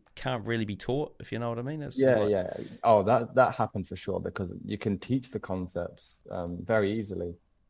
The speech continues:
Speaker 2: And, like, I, I can show you some things if we, if we do get onto some charts, um, of order flow and structure and supply and demand.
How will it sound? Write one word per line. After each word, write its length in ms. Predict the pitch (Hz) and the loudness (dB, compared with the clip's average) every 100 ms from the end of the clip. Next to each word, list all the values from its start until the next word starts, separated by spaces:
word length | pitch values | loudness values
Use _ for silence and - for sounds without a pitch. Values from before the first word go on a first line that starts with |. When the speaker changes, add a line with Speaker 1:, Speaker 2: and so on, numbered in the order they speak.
| - | -8
Speaker 2:
And, 140 | 92 90 | -4 -2
like, 160 | 87 82 | 0 0
I, 60 | - | 0
I 20 | 92 | -2
can 120 | 98 | -6
show 160 | 87 104 | -2 -2
you 80 | |
some 180 | 98 90 | -2 -6
things 280 | 90 92 87 | -6 -6 -6
if 80 | 85 | -8
we, 80 | 90 | -8
if 100 | - - | -10 -10
we 80 | |
do 180 | 82 87 | -8 -6
get 140 | 87 82 | -4 -4
onto 200 | 87 - | -6 -8
some 180 | 82 82 | -10 -6
charts, 580 | 101 107 90 - - - - | 0 0 0 -6 -18 -20 -8
um, 380 | 92 87 87 85 | -6 -6 -8 -6
of 220 | 92 87 - _ _ _ _ _ _ | -6 -6 -8 _ _ _ _ _ _
order 300 | 104 104 101 | 2 2 2
flow 480 | 101 92 87 85 90 - _ | -2 -2 -2 -4 -8 -18 _
and 360 | 90 87 85 82 | -8 -6 -6 -10
structure 680 | - - 113 - - 87 85 90 - _ - | -12 0 0 0 -10 -8 -8 -10 -20 _ -8
and 160 | 92 | -8
supply 380 | 87 87 - 87 | -6 -8 -4 -4
and 100 | 85 | -4
demand. 540 | 82 98 92 87 87 | -6 -6 -6 -6 -10